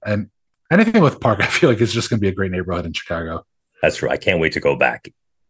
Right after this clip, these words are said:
Speaker 2: in the summertime, <laughs> never in the winter.
Speaker 1: I was gonna say, I had, um, when one of my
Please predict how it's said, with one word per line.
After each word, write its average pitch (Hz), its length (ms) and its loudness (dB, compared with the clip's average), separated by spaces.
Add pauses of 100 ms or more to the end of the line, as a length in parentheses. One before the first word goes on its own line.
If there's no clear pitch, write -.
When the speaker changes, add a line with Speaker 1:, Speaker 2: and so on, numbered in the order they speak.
(160)
Speaker 2:
in 117 460 6
the 101 220 2
summertime, 85 840 -4 (360)
<laughs> - 340 -20
never 107 360 2
in 98 60 -2
the 98 80 0
winter. 76 460 -4 (480)
Speaker 1:
I 135 100 4
was 160 80 6
gonna 151 140 4
say, 113 180 2
I 117 160 4
had, 135 460 2
um, 98 460 -4 (260)
when 113 200 0
one 127 140 4
of 135 60 4
my 110 300 2